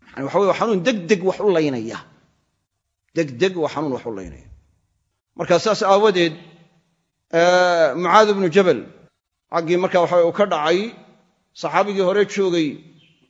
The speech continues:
yacni waxa weeye, daacuunkii buu dhintay. Mucaad ibnu Jabal baa amiir ka noqday. Wuxuu yidhi, "Daacuunkii halkan buu ku dhacay." Mucaad ibnu Jabal baa odhanaya, "Ilaahayna waxaan ka baryayaa," buu yidhi,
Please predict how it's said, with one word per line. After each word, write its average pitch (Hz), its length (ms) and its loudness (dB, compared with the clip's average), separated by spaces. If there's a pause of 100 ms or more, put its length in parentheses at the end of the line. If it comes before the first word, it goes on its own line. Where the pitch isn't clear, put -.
(280)
yacni 160 240 -2
waxa 156 140 -2
weeye, 170 200 0
daacuunkii 156 440 0
buu 131 120 -6
dhintay. 113 300 -10 (600)
Mucaad 151 260 2
ibnu 151 160 -2
Jabal 147 280 0
baa 127 160 2
amiir 131 220 -2
ka 151 120 -6
noqday. 101 320 -6 (640)
Wuxuu 180 140 2
yidhi, 180 160 0
"Daacuunkii 196 360 4
halkan 214 260 2
buu 202 100 0
ku 220 120 0
dhacay." 165 240 2
Mucaad 170 260 2
ibnu 190 160 -4
Jabal 196 220 2
baa 180 160 4
odhanaya, 160 400 2 (1000)
"Ilaahayna 175 320 2
waxaan 170 220 -2
ka 185 100 -4
baryayaa," 170 460 2
buu 160 160 -2
yidhi, 90 220 -10